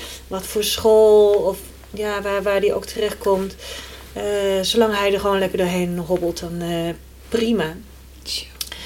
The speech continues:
Speaker 1: Want hij wordt wie hij is met het, met alles wat hij meemaakt in zijn leven. En hij mag struikelen.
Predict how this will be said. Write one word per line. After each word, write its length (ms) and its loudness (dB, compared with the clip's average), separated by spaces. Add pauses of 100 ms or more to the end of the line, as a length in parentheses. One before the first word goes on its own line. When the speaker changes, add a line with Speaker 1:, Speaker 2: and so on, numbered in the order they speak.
(1300)
Speaker 1:
Want 360 4
hij 180 4
wordt 200 2
wie 240 2
hij 280 2
is 280 0
met 140 -6
het, 200 -12
met 180 -6
alles 280 0
wat 140 -4
hij 100 -4
meemaakt 640 -6
in 280 -8
zijn 180 -6
leven. 300 -6
En 80 -8
hij 100 -8
mag 220 -6
struikelen. 540 -12